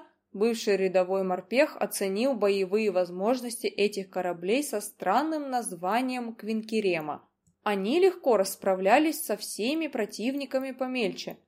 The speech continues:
даже не прибегая к таранному удару. Метательных машин хватало.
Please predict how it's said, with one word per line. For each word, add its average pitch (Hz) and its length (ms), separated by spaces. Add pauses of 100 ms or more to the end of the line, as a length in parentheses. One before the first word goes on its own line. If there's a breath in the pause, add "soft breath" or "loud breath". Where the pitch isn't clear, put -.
(260)
даже 247 320
не 269 140
прибегая 220 680
к 277 60
таранному 247 680
удару. 190 560 (300)
Метательных 285 680
машин 240 340
хватало. 180 580